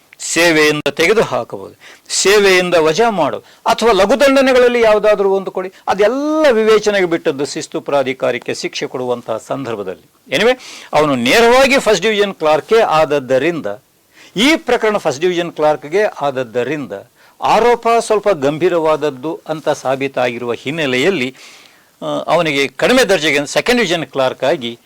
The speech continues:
ಅವನನ್ನು ಇಳಿಸ್ಲಿಕ್ಕೆ ಸಾಧ್ಯವಿಲ್ಲ. ಬೇರೆ ಶಿಕ್ಷೆಯನ್ನು ಶಿಸ್ತು ಪ್ರಾಧಿಕಾರಿ ಆಯ್ಕೆ ಮಾಡಿಕೊಳ್ಳಬಹುದು. ಇದನ್ನು ಸಹ ಕೋರ್ಟ್ ತೀರ್ಪೆ,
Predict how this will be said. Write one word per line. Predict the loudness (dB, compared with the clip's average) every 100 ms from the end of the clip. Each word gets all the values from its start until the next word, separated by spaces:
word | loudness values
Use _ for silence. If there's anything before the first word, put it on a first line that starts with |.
| _
ಅವನನ್ನು | -4 -2 -4
ಇಳಿಸ್ಲಿಕ್ಕೆ | -8 -2 0 0 -2 -6 -6 -8 _ _ _ _ -20
ಸಾಧ್ಯವಿಲ್ಲ. | -12 -4 -4 -4 -4 -4 -6 -8 -12 -12 -14 _ _
ಬೇರೆ | -20 -4 2 2 2
ಶಿಕ್ಷೆಯನ್ನು | -2 -8 -8 -6 -6 -8
ಶಿಸ್ತು | -12 -14 -14 -12
ಪ್ರಾಧಿಕಾರಿ | -6 -6 -6 -10 -8 -6
ಆಯ್ಕೆ | -6 -8 -10 -12
ಮಾಡಿಕೊಳ್ಳಬಹುದು. | -12 -12 -12 -14 -14 -14 -12 -14 -14 -16 -18 -20 -20 -16 -16 -16 _ _ _ _ _ -20 -20 -6
ಇದನ್ನು | 0 2 4 4
ಸಹ | 2 2 2 2 -2 -6 _ _ _ _ _ _ _ _ _
ಕೋರ್ಟ್ | 0 0 2 -4 -2
ತೀರ್ಪೆ, | -4 -4 -8 -8